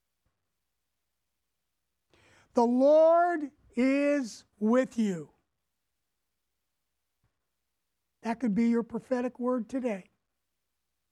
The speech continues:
Be favored. You're favored today. The Lord is with you. Well, Mary didn't quite get it at first. She was confused.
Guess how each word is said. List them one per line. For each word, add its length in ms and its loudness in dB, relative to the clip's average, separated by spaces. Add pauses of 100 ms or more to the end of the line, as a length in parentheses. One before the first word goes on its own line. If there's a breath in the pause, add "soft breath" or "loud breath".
(1400)
Be 160 0
favored. 580 -4
You're 140 -2
favored 640 -4
today. 460 -12 (340 soft breath)
The 100 -2
Lord 320 0
is 200 -4
with 320 -4
you. 240 -6 (3000)
Well, 400 -6 (680)
Mary 340 -2
didn't 240 0
quite 360 -2
get 200 -2
it 120 -4
at 160 -8
first. 640 -6 (800)
She 180 -4
was 180 -2
confused. 840 -4